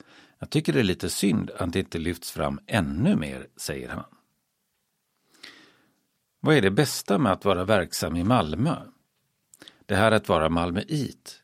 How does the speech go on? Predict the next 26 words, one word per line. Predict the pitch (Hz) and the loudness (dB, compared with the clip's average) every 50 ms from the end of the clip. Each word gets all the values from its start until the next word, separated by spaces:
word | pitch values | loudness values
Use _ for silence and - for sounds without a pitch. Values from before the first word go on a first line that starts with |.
| _ _ | _ _
Vi | - 85 85 | -4 -2 -2
hjälps | 80 80 87 110 117 110 98 - - - | -2 -2 0 2 2 2 0 -2 -4 -4
åt. | - 73 67 - - - _ - - _ _ _ _ _ _ _ _ _ - _ _ | -4 -4 -4 -6 -12 -18 _ -20 -20 _ _ _ _ _ _ _ _ _ -20 _ _
Våra | - 107 107 104 | 0 2 2 2
konkurrenter | - - 117 107 - 113 107 117 143 175 165 160 - - 165 143 - - | 2 2 0 2 4 4 4 4 4 4 0 -2 0 0 0 0 0 0
är | - 104 | -2 0
våra | 92 92 80 78 | 0 0 0 0
kollegor. | - - - 92 95 117 107 78 69 73 98 - 135 - - - _ _ _ - - - _ _ | -2 -4 -4 -2 0 0 0 0 -2 -4 -4 -4 -4 -6 -6 -10 _ _ _ -20 -20 -20 _ _
Och | - - | -2 2
den | 135 165 180 165 143 | 2 2 2 2 2
inställningen | 135 107 95 - - - - 90 95 104 110 117 120 | 0 0 0 -2 -4 -4 -2 -2 0 0 0 2 0
upplever | 117 107 - - 90 90 95 110 | 0 -2 -4 -6 -6 -4 -2 0
jag | 95 80 80 - | 0 0 0 -2
finns | - 85 76 73 69 - - | -2 -4 -4 -4 -4 -6 -4
inom | 98 87 101 98 | -4 -2 -2 -4
flera | - - 87 101 139 170 180 - | -4 -4 -2 0 0 0 0 -2
olika | - 107 82 73 73 - - 78 | -2 -4 -4 -4 -4 -4 -6 -4
branscher. | 69 92 92 73 - - - - - - - - _ _ _ _ _ _ - - - - - - - - _ _ _ | -2 0 -2 -2 -2 -4 -10 -10 -10 -12 -14 -20 _ _ _ _ _ _ -20 -20 -20 -20 -20 -20 -20 -20 _ _ _
Malmö | 170 175 151 104 95 117 127 - - | 0 0 2 2 4 4 2 2 0
är | 131 104 90 | -2 -4 -4
ett | - - | -4 -4
tacksamt | - 143 - - - - 127 110 92 78 - | -6 -6 -6 -4 -4 -2 0 0 0 -2 -4
ställe | - - - 87 73 69 71 - | -6 -2 -2 -2 0 -2 -4 -6
att | - - 73 - - - - | -8 -10 -12 -14 -14 -14 -10
verka | 82 85 80 71 - - - - 62 | -6 -4 -4 -4 -6 -10 -14 -14 -14
på, | - - - 71 - - | -8 -4 -4 -4 -4 -6